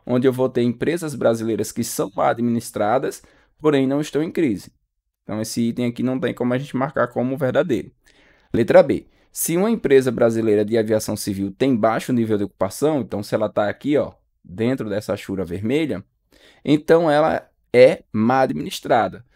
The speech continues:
Não, é, a, as empresas só serão mal administradas se tiver essa intersecção.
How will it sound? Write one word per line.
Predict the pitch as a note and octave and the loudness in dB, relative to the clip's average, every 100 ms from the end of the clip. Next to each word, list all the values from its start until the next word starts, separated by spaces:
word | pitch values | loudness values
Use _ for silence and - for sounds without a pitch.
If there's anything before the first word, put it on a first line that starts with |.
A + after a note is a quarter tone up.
| _ - | _ -6
Não, | A#3+ G3+ A#2 A#2+ - | 0 2 0 -2 -6
é, | G#2+ - | -4 -2
a, | A2+ C#3+ - _ _ | -4 -4 -6 _ _
as | A#2 B2+ | 0 2
empresas | C#3 - F3+ E3+ | 0 0 -2 -2
só | - C#3 | -2 0
serão | C#3 A#2 A2+ | 2 2 2
mal | A2+ | 0
administradas | G#2+ G#2+ G#2+ - C#3+ D#3 - | -2 -2 -6 -2 0 0 -2
se | B2+ | -8
tiver | - A#2+ A#2 G#2+ F#2 | -6 -2 0 0 0
essa | - C4 | -4 -6
intersecção. | - F#3+ F#3 F3 - C#3+ A#2 - | -6 -6 -4 -6 -4 -4 -4 -6